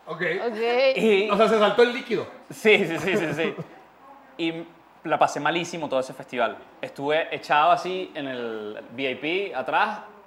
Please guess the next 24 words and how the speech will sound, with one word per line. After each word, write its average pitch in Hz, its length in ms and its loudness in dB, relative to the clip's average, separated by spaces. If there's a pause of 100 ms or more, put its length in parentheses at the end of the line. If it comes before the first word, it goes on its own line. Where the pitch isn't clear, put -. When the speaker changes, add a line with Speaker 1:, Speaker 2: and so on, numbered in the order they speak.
(140)
Speaker 3:
todo 156 220 2
el 170 80 -2
tiempo, 185 340 -2 (420)
pero 139 140 -6
yo 139 140 -2
quería 151 300 -2
ver 123 140 2
a 135 120 -2
Interpol. 110 520 -8 (300)
Speaker 1:
Claro. - 400 -6 (1000)
Gran 139 280 -4
banda. 156 220 -6 (200)
Speaker 3:
Y 160 140 -2
resulta 156 500 -2
que 185 260 2 (540)
me 151 220 -2
senté 147 240 -4
en 156 80 -4
el 170 80 -6
sofá 196 460 0 (1600)
directo 160 500 0
hacia 185 260 -2
su 156 120 -8
camerino. 139 600 -4